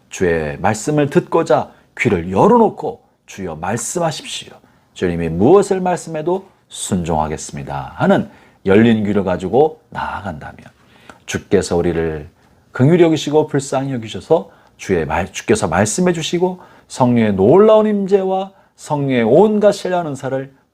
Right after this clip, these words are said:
부어주실 수 있다고 믿습니다. 오늘을 살아가는 동안에 주의 말씀이 희귀해도 그 말씀을 사모하는 여러분 모두에게 주님이 놀라운 은혜가 함께 하시기를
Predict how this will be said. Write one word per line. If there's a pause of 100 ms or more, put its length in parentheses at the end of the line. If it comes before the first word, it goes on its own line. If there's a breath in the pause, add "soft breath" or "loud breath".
부어주실
수
있다고 (140)
믿습니다. (400 soft breath)
오늘을
살아가는
동안에 (280 soft breath)
주의
말씀이
희귀해도 (280 soft breath)
그
말씀을
사모하는
여러분
모두에게 (320 soft breath)
주님이
놀라운
은혜가 (140)
함께
하시기를